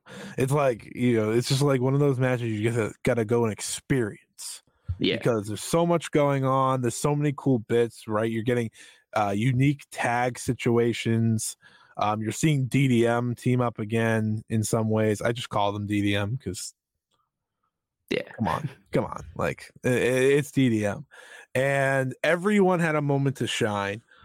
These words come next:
Speaker 1: Uh, Mayu gets the win with the moonsault on Suzu after one of the more brutal Threedom drop kicks, because there was maybe,
Speaker 2: Yeah.
Speaker 1: like, if it,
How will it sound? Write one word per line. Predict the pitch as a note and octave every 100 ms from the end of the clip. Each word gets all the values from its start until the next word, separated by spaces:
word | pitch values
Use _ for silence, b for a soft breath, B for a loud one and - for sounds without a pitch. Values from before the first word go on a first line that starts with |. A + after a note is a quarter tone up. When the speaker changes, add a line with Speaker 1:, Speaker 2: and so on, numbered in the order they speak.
| -
Speaker 1:
Uh, | A2 A2+
Mayu | C3+ D3 D#3 D3+
gets | D3 C#3+
the | C#3+
win | B2 C3 C3 C3 -
with | A2+ A#2+ A2+ -
the | A2 A2 A2 A2 A2
moonsault | A2+ B2+ B2 - A#2+ A#2+ A2+ -
on | A2 G#2
Suzu | G#2 - B2 A#2 B2+ A2
after | G#2 -
one | A#2+ B2+
of | A#2
the |
more | A#2 A#2+
brutal | G#2+ A2 G#2+ C3 E3 G#3+ C#3 - b b b
Threedom | A2 A2+ D3+ E3+ B2+
drop | A2 G#2 F#2+ -
kicks, | G2+ - - -
because | G#2 - G#2 G2 -
there | A2+
was | A2+ G#2
maybe, | A2+ A#2 A2
Speaker 2:
Yeah. | A2+
Speaker 1:
like, | G#2 F#2+ - _ B B B B B B B - - - _ - _ -
if | A#2+ A2
it, | - A2+